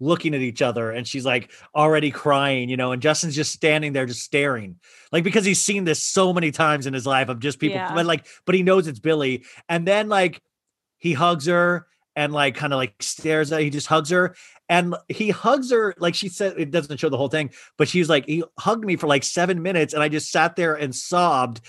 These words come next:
Speaker 1: And every time she says my breathing would rack, he would hold me in tighter. And you see some of it. And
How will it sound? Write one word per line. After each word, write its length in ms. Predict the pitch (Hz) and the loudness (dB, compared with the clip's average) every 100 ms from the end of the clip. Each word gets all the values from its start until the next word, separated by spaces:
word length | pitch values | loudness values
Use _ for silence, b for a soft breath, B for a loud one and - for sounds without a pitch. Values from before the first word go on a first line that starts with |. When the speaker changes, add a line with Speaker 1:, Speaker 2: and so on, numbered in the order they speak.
| B B | B B
Speaker 1:
And 120 | 147 | 2
every 200 | 160 175 | 2 2
time 400 | 170 170 170 160 - - | 0 0 0 -2 -10 -12
she 160 | - | -6
says 180 | 135 160 | 0 2
my 140 | 143 139 | 2 2
breathing 360 | 151 180 175 | 4 2 2
would 100 | 147 | 0
rack, 180 | 139 131 | 2 0
he 140 | 151 | 0
would 100 | 143 | -4
hold 220 | 113 175 175 | -2 -4 -4
me 100 | 165 | -6
in 80 | |
tighter. 420 | 135 165 180 147 139 B B | -4 -2 0 -2 -4 B B
And 120 | 175 | -2
you 100 | 185 | -2
see 220 | - 285 | 0 0
some 200 | 302 202 | 2 0
of 100 | 160 | 2
it. 140 | 160 - | 0 0
And 220 | 170 156 | -4 -6